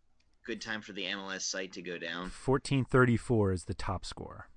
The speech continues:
Speaker 1: Yeah, and then we're at, uh, fourteen oh five. So you're twenty-nine points away. Uh, the middle fart old boys.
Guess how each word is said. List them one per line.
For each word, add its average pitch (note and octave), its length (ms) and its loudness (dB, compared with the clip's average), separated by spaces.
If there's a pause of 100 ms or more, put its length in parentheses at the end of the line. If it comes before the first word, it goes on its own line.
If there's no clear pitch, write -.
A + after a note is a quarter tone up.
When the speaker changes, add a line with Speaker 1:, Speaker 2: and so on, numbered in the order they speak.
(120)
Speaker 1:
Yeah, F#2 240 0 (180)
and G2 120 -4
then F#2+ 160 -2
we're F#2 200 2
at, F#2 260 2
uh, F2 300 2
fourteen A#2 460 0
oh G#2 120 2
five. F2+ 520 -2
So - 160 -4
you're G2+ 180 0
twenty-nine A#2+ 600 0
points B2+ 340 -2
away. B2+ 460 2 (360)
Uh, F#2 320 -2
the G2 140 -2
middle A2 380 0
fart A2+ 380 2
old G#2+ 280 -2
boys. B2+ 580 0